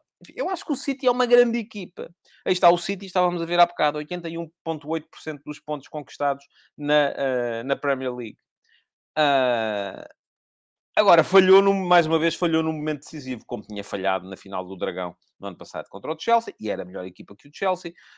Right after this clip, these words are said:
Ahm, e, e vamos lá ver, no fim, ao fim e ao cabo, esta tradição de, de, de um bocadinho de pé frio, ah, acaba por, eh, por, eh,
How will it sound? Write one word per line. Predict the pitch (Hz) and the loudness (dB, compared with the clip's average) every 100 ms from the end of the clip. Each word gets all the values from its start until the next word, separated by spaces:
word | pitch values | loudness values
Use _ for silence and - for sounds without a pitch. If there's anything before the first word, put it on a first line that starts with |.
| - | -8
Ahm, | 147 143 135 127 123 120 120 _ - | 0 4 4 2 -2 -10 -12 _ -20
e, | 220 233 220 190 - | -14 -12 -12 -14 -10
e | 220 | -2
vamos | 226 220 | 2 4
lá | |
ver, | 208 196 165 _ _ _ _ _ _ _ _ _ - | 4 4 0 _ _ _ _ _ _ _ _ _ -4
no | 190 202 | -2 -2
fim, | - 202 | -2 -2
ao | 160 180 | 4 4
fim | 226 | 4
e | 202 | 2
ao | 175 | 4
cabo, | 180 175 175 180 - _ _ _ - | 8 8 8 2 -12 _ _ _ 2
esta | 196 180 185 | 4 4 2
tradição | 170 185 175 180 - 170 147 | 2 2 4 0 4 6 4
de, | 131 165 156 | 4 4 4
de, | 143 147 139 | 4 2 2
de | 131 | -2
um | 139 | -4
bocadinho | 135 151 151 | -4 -4 -4
de | 131 | -6
pé | 120 156 | 2 2
frio, | 127 - 123 107 110 _ _ _ _ _ _ _ _ _ _ _ _ _ _ | 2 0 -2 -2 -4 _ _ _ _ _ _ _ _ _ _ _ _ _ _
ah, | 113 117 117 139 | 2 2 4 2
acaba | 131 135 135 | 4 4 4
por, | 117 131 135 | 0 -4 -2
eh, | 135 127 117 113 110 104 | -2 -4 -2 0 0 -4
por, | 117 117 | -6 -6
eh, | 120 120 110 110 104 98 98 92 90 | -4 -4 -4 -4 -2 -2 -4 -6 -8